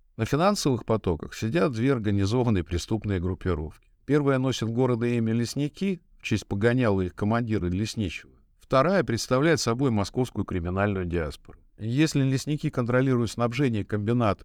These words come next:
и с их структурой все понятно, то с москвичами сложнее.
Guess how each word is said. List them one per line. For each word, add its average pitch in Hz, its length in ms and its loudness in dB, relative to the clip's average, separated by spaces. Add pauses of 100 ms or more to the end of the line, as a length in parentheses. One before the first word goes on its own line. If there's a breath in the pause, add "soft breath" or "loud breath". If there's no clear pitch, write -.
и 117 120 0
с - 120 0
их 143 100 2
структурой 110 480 -2
все 104 200 -4
понятно, 123 720 -2 (340)
то 160 160 4
с - 80 -6
москвичами 120 720 0
сложнее. 80 640 -2